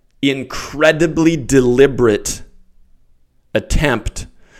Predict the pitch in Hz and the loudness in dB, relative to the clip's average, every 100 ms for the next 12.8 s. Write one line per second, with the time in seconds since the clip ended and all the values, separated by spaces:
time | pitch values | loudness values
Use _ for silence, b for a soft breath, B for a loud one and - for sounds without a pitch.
0 | b b b b _ _ - - 135 123 | b b b b _ _ -10 -4 -2 -2
1 | - - - 127 127 139 143 123 123 123 | -6 -6 -6 2 4 6 4 2 4 6
2 | 120 117 - 123 117 - 107 98 98 - | 6 4 0 -2 -2 -2 -4 -4 -6 -8
3 | - - _ _ _ _ - 117 117 110 | -12 -18 _ _ _ _ -2 0 0 -2
4 | - 117 104 98 - 104 104 101 - b | -4 0 0 0 0 0 0 -2 -8 b
5 | b b b _ _ _ _ _ _ - | b b b _ _ _ _ _ _ -8
6 | 113 - - 127 - 131 123 117 104 101 | -8 -6 -4 -2 0 0 0 0 0 -4
7 | - b b b _ - - 135 131 120 | -10 b b b _ -8 0 4 4 4
8 | - 120 110 - 113 98 - 107 95 90 | 2 -2 -2 -4 -2 -2 0 0 -2 -6
9 | - - 104 - 127 117 117 110 107 - | -12 -6 -6 -4 -2 -2 -2 -4 -8 -14
10 | b b b b _ _ 113 113 104 101 | b b b b _ _ -2 0 0 -4
11 | 95 - _ _ _ _ _ 117 - - | -8 -14 _ _ _ _ _ -4 -2 -4
12 | - 120 - 127 107 101 90 | 2 2 2 -2 -2 -4 -10